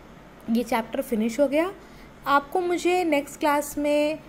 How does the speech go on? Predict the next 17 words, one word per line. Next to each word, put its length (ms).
मैसेज 420
लिख 160
के 120
दिखाना 420
है। 160
मैंने 260
उस 120
दिन 140
live 280
class 320
ली 60
थी, 140
थी, 360
थोड़े 220
issue 200
के 140
साथ 240